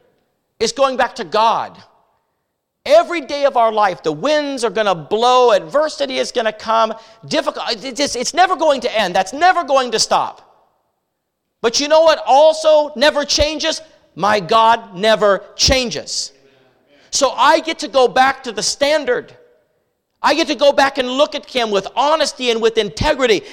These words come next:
and I get to view myself in the light of that God. And you know, <laughs> the only one who can actually recalibrate me is God himself. It is God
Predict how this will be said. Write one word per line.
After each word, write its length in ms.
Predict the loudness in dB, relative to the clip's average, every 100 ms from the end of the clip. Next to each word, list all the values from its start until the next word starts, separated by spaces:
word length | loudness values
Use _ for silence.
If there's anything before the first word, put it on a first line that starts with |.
| -4
and 120 | 0
I 100 | 0
get 200 | 0 -2
to 120 | -2
view 360 | -2 -2 -2 0
myself 800 | 0 0 0 0 2 2 -2 -12 _ _ _ _ _ _ _ _
in 140 | -2 0
the 80 |
light 260 | 2 2 2
of 120 | 0
that 240 | 0 0 0
God. 380 | -2 -4 -8 -18 _ _ _ -8
And 160 | -4
you 80 | -2
know, 440 | 0 0 0 -4 -12 -6 -6
<laughs> 260 | -6 _ _
the 100 | -2
only 180 | -2 0
one 220 | -2 -2
who 100 | -4
can 160 | -6 -6
actually 420 | -8 -8 -8 -6
recalibrate 760 | -6 -8 -6 -4 -6 -8 -16
me 260 | -18 -18 -20 _ _ _ _ _ _ _ _ _ _ _ _ _ _ _
is 160 | -10 -8
God 240 | -6 -6
himself. 480 | -8 -14 -16 -18 _ _ _ _ _ _ _ _ _ _ _ _ _ _ -20 -16 -4
It 140 | -2
is 180 | 0 -4
God 640 | -4 -2 0 0 -2 -8